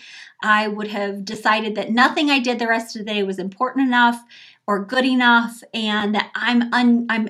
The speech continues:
incapable of losing weight. I just can't do this. And then you know what? I probably might as well quit my business, because if I can't do it right, then I can't be telling other people how to do it.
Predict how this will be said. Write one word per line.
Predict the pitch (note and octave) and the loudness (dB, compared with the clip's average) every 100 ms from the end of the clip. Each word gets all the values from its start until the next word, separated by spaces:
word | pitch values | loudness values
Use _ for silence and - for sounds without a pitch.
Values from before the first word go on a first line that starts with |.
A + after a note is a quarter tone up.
| - | 0
incapable | D#4 E4 D#4+ D4+ E4 B3+ C#4 C4+ | 2 2 2 2 0 0 0 0
of | C4 | -4
losing | C4+ C4+ A#3+ B3 | -6 -4 -4 0
weight. | A#3+ A#3 A#3 - - - - | 2 2 0 -6 -18 -18 -4
I | A3 A3+ G#3+ F#3+ | 0 0 0 -2
just | E4+ D#4+ D#4+ | 2 2 0
can't | - C4+ | -4 -2
do | A3 B3 | 0 0
this. | A#3 A#3+ A#3 | 0 -2 0
And | B3+ | 2
then | E4+ E4+ | 4 2
you | E4+ | 2
know | D#4 | 4
what? | D#4 - | 6 4
I | A#3 | 2
probably | C4+ C#4 C4 | 6 6 6
might | B3+ B3 | 4 4
as | A#3+ | 0
well | A3 | -4
quit | A3 D4 A#3+ | -4 -6 -2
my | A3 | -2
business, | G3+ C#4 D4 C#4+ | -2 -2 -2 -4
because | - A#3+ - G#3 - | -4 -12 -10 -14 -10
if | A3 - | -6 0
I | C4+ | -2
can't | B3 C#4+ B3+ | 0 -4 -4
do | A#3+ B3+ | -4 -2
it | B3 | 0
right, | A#3 A#3 A3 A3 | 2 2 2 -4
then | G3+ - | -6 -2
I | F#3+ G3+ | -4 -4
can't | - - | -8 -10
be | - G3 | -10 -10
telling | - B3 A#3 - | -2 -2 -2 -4
other | - C3+ | -4 -6
people | - F#4 F4 F4 | -6 -2 4 6
how | D#4+ D#4+ | 6 4
to | D4+ | 0
do | D#4 | 0
it. | D#4+ E4 | 2 2